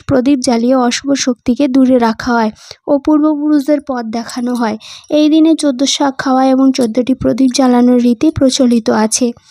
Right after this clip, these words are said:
পৌরাণিক কাহিনী অনুসারে, নরকাসুর বধ। কার্তিক মাসের কৃষ্ণপক্ষের চতুর্দশীতে শ্রীকৃষ্ণ এবং তার স্ত্রী সত্যভামা দৈত্যরাজ নরকাসুরকে বধ করেছিলেন। এই কারণে এই দিনটিকে নরক চতুর্দশী বলা হয়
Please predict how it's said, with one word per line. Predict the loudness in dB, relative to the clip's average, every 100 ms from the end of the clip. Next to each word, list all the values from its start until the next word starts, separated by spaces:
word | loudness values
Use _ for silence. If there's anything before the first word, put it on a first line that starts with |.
| -20 -20 -4
পৌরাণিক | 2 2 4 2 0
কাহিনী | 0 4 4 4
অনুসারে, | 4 2 0 0 -2 -6 -10 -2
নরকাসুর | 0 0 0 -4 -6 -6
বধ। | -2 -2 -4
কার্তিক | -4 -4 -2 2
মাসের | 4 2 0
কৃষ্ণপক্ষের | -2 -4 -2 -4 -4 -2 -2
চতুর্দশীতে | 0 -2 -4 -2 -2 0 0 2 0 -2 -10 -12
শ্রীকৃষ্ণ | -2 0 2 0 0 2
এবং | 2 2 0
তার | 0 -2
স্ত্রী | -2 0 0
সত্যভামা | 0 -2 0 2 4 2 2
দৈত্যরাজ | 2 0 0 2 2 0
নরকাসুরকে | 0 0 -2 -2 -2 -2
বধ | 0 0 -2
করেছিলেন। | -2 0 0 0 0 0 -4 -14 -20 -20 -2
এই | 2 2
কারণে | 4 2 4 4
এই | 2
দিনটিকে | 2 2 2 0 0 -2 -6 _ -2
নরক | 0 2 2
চতুর্দশী | 0 -2 0 0 0 0
বলা | 0 2 2
হয় | 2 0